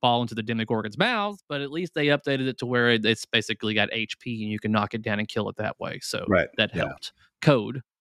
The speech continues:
Speaker 1: evolved and made it
Speaker 2: Mm-hmm.
Speaker 1: better.
Speaker 3: Yeah. Same with Deadpool, you know,
Speaker 1: Mm-hmm.
Speaker 3: Deadpool.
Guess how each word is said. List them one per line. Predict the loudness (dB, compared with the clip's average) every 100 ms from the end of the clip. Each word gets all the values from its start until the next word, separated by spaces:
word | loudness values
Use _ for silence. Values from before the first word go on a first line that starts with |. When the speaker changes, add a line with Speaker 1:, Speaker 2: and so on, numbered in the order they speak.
| _
Speaker 1:
evolved | -2 0 0 -2 -8 0
and | 0
made | 2 0
it | 4
Speaker 2:
Mm-hmm. | 6
Speaker 1:
better. | 4 -2 _ -20 -20 -8
Speaker 3:
Yeah. | -6 -6 -14 _ _ _ _ _ _ _ -8
Same | 2 2 4
with | 4
Deadpool, | 2 2 -6 -6
you | -6
know, | -2
Speaker 1:
Mm-hmm. | 8 10 10 6
Speaker 3:
Deadpool. | 2 -2